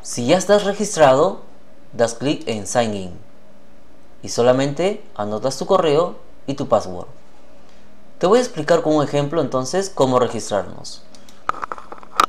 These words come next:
Pondré a continuación mi nombre, luego mi correo,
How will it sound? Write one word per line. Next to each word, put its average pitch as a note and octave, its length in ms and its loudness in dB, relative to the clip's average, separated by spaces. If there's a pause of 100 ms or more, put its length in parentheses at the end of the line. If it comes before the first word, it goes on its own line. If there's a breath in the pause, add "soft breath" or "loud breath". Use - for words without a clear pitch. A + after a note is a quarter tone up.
(1800)
Pondré D3 600 8 (480)
a A#2+ 80 6
continuación B2+ 720 6 (120)
mi A3 120 4
nombre, D3 500 2 (1900)
luego A#2+ 520 6 (220)
mi F3+ 160 4
correo, D#3+ 580 8